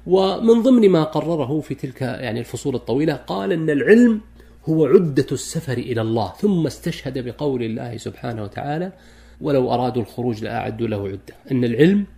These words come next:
هو عدة السفر إلى الله، ثم قال: "ومن أراد شيئا هيأ له عدته".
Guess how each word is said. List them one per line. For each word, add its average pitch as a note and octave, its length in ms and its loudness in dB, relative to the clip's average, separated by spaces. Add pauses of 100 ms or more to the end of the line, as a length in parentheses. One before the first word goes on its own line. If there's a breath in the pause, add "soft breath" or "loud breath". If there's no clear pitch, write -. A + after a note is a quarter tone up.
(360 loud breath)
هو C#3 140 4
عدة C#3 380 0
السفر B2 340 -6
إلى A#2 200 -2
الله، C#3 260 -2
ثم C3 240 0
قال: F#3+ 400 -2 (420 loud breath)
"ومن C3 320 4
أراد F3+ 540 0
شيئا G#3 640 0
هيأ E3+ 640 2
له C#3+ 380 -6
عدته". G#2+ 400 -8